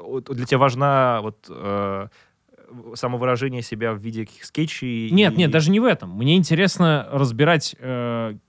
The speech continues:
Speaker 2: именно кино, если,
Speaker 1: Мгм.
Speaker 2: то почему оно не работает? Почему
Speaker 1: Мгм.
Speaker 2: оно работает? Вот, вот эта структура, вот это, вот это, окей, да.
Speaker 1: Мгм.
Speaker 2: Это, мне кажется, не так интересно.
Speaker 1: Ну, не обязательно, почему оно работает. Может быть, просто... Вот
Speaker 2: Почему оно
Speaker 1: и-,
Speaker 2: мне
Speaker 1: и-,
Speaker 2: нравится? Нет,
Speaker 1: и-,
Speaker 2: такие,
Speaker 1: и-,
Speaker 2: такие
Speaker 1: и-,
Speaker 2: вещи можно делать,
Speaker 1: и-,
Speaker 2: безусловно.
Speaker 1: типа
Speaker 2: Но я
Speaker 1: вот
Speaker 2: нашёл выход гораздо лучший.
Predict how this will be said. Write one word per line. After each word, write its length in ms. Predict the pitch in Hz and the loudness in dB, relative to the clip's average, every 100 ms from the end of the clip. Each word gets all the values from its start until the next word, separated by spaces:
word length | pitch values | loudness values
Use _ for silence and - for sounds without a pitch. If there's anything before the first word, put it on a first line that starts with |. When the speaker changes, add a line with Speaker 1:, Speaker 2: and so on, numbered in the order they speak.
| _ | _
Speaker 2:
именно 300 | - 143 123 | 0 2 2
кино, 340 | 101 - 143 196 | -2 2 4 6
если, 400 | 170 113 - 98 | 2 -2 -6 -10
Speaker 1:
Мгм. 160 | 104 95 87 _ - | -10 -10 -14 _ -18
Speaker 2:
то 60 | |
почему 380 | 104 - 156 180 | -14 0 4 6
оно 100 | 175 | 8
не 180 | 160 156 | 6 6
работает? 440 | 131 110 98 - - | 4 0 -6 -12 -20
Почему 220 | - 113 156 | -10 -2 2
Speaker 1:
Мгм. 60 | |
Speaker 2:
оно 100 | 165 | 4
работает? 480 | 156 175 233 180 - - _ _ - | 6 4 4 2 0 -14 _ _ -18
Вот, 180 | 120 104 _ | -16 -16 _
вот 180 | 117 117 | -16 -10
эта 160 | 131 117 | -10 -12
структура, 460 | - 117 - 170 | -14 -12 -2 0
вот 180 | 131 117 | 0 -2
это, 160 | 127 110 | -6 -6
вот 140 | 110 | -2
это, 180 | 156 135 - | -2 -2 -6
окей, 300 | 127 104 101 | -10 -8 -12
да. 240 | 95 87 _ - | -12 -18 _ -16
Speaker 1:
Мгм. 200 | 135 107 | -8 -4
Speaker 2:
Это, 120 | 127 | -2
мне 140 | 135 151 | 2 2
кажется, 300 | 170 151 147 | 0 0 0
не 100 | 143 | 2
так 220 | 151 127 | 0 -4
интересно. 500 | 120 127 120 - - | -6 -4 -4 -6 -8
Speaker 1:
Ну, 120 | 131 | -4
не 100 | 139 | -4
обязательно, 260 | 143 175 170 | -4 -6 -10
почему 300 | - 139 127 | -10 -12 -10
оно 100 | 110 | -8
работает. 480 | 113 117 107 101 98 | -8 -8 -10 -14 -14
Может 200 | 110 107 | -14 -10
быть, 40 | |
просто... 480 | 131 127 - 104 101 | -8 -10 -10 -14 -14
Вот 220 | 92 107 - | -16 -10 -2
Speaker 2:
Почему 260 | 151 170 | 2 4
оно 120 | 175 | 6
Speaker 1:
и-, 40 | 170 | 6
Speaker 2:
мне 80 | 180 | 6
Speaker 1:
и-, 40 | |
Speaker 2:
нравится? 200 | 214 202 | 4 4
Нет, 120 | 214 | 4
Speaker 1:
и-, 40 | 170 | 4
Speaker 2:
такие, 260 | 156 311 269 | 2 2 0
Speaker 1:
и-, 40 | |
Speaker 2:
такие 220 | - 151 | 0 -2
Speaker 1:
и-, 60 | 254 | 0
Speaker 2:
вещи 180 | 233 220 | -2 0
можно 320 | 208 135 120 | 0 0 -2
делать, 280 | 113 107 101 | -4 -6 -4
Speaker 1:
и-, 40 | |
Speaker 2:
безусловно. 480 | 127 123 143 117 120 | -4 0 0 0 4
Speaker 1:
типа 20 | |
Speaker 2:
Но 80 | 151 | 4
я 140 | 185 | 6
Speaker 1:
вот 60 | 196 | 4
Speaker 2:
нашёл 520 | 185 208 185 165 160 | 4 4 4 2 -2
выход 380 | 147 170 160 131 | 0 0 0 0
гораздо 320 | 147 139 127 | 2 2 2
лучший. 420 | 139 123 - 110 | 0 -2 -10 -18